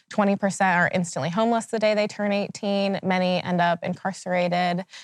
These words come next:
um, and dead before the age of twenty-one. And so I knew these statistics and I heard them and I was terrified of them. And so when my track coach, you know, gave me this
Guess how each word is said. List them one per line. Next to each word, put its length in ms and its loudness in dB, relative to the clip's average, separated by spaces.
um, 300 2
and 100 0
dead 380 2
before 340 0
the 100 2
age 140 0
of 60 0
twenty-one. 540 0
And 180 -2
so 100 0
I 100 4
knew 300 4
these 220 0
statistics 720 -4
and 100 4
I 100 4
heard 360 2
them 220 2
and 80 2
I 80 2
was 100 -2
terrified 440 0
of 120 0
them. 140 2
And 100 -2
so 140 2
when 120 2
my 200 0
track 320 0
coach, 340 -4
you 60 0
know, 100 2
gave 160 2
me 80 2
this 320 -6